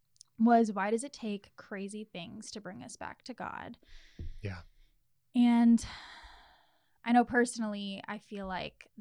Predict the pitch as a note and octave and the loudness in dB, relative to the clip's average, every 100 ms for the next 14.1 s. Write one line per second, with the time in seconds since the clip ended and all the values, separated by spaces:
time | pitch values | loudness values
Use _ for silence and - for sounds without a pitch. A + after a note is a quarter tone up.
0 | F#3+ F#3+ F3 - G3 F#3+ G3 F#3 - - | -4 -2 -2 -4 -10 -10 -6 -4 -6 -14
1 | - G#3 G3 F#3 F#3+ G3+ F#3+ F#3 G#3 - | -12 -10 -8 0 0 0 -6 -12 -10 -6
2 | A#1 A#1 - - - G3+ F#3+ F#3 F3+ F#3+ | -6 -8 -12 -18 -12 -8 -6 -8 -12 -16
3 | - - - - - - _ - D4 C#4+ | -16 -18 -20 -20 -20 -20 _ 2 8 8
4 | C#4+ C4+ B3 B3 A3 A3+ A3+ G#3 G#3 G#3+ | 8 8 8 6 -2 -2 4 6 6 2
5 | G#3+ - G#3+ G#3 A3 G#3+ G#3 G#3 G3+ G3 | -6 -6 -4 -2 -2 -4 -4 -2 -2 -8
6 | F#3 F#3+ F#3+ F3+ F3 F#3+ G3+ - - F#3+ | -8 -6 -6 -6 -6 -8 -12 -16 -10 -6
7 | F3+ - A3+ F#3+ G#3 A3 A#3+ A3+ F#3+ F3+ | -6 -2 -2 -2 -6 -4 -4 -6 -10 -10
8 | F#3+ F#3+ F#3+ F#3+ F3+ F3 F3 - G2 - | -6 -6 -8 -14 -14 -14 -12 -10 -8 -10
9 | A3+ - G#3+ G3 G3 F#3 F#3 F3+ - F#3+ | -12 -18 -14 -12 -10 -10 -12 -14 -16 -14
10 | F#3+ - G3 F#3+ F#3+ F#3+ G3+ F#3+ E3+ F3 | -14 -14 -16 -16 -16 -16 -14 -8 -8 -10
11 | - _ - _ _ - G#3+ G#3 F3+ C3 | -14 _ -20 _ _ -4 0 2 0 -4
12 | C3+ C4 _ _ _ _ _ _ _ _ | -10 -12 _ _ _ _ _ _ _ _
13 | _ - - - G#3+ G#3+ G3+ G3+ - - | _ -20 -18 -4 4 6 6 2 -4 -12